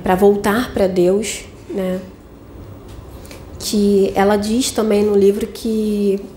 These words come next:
a gente não precisa de nada pra se conectar com ele,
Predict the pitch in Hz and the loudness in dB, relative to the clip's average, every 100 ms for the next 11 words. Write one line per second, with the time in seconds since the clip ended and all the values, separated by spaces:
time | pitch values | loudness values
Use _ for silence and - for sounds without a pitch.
0 | - - - - - 196 220 - 240 240 | -20 -20 -20 -20 -8 -2 -2 0 -2 0
1 | 294 - 247 247 262 208 185 208 - - | -2 0 0 0 0 0 -2 -6 -14 -20
2 | - - - - 254 208 208 202 196 220 | -20 -20 -20 -14 -2 2 4 4 4 2
3 | 180 190 190 - 185 175 - 175 175 180 | 0 0 -2 -2 -2 -2 -2 -6 -4 -4
4 | 170 180 | -4 -6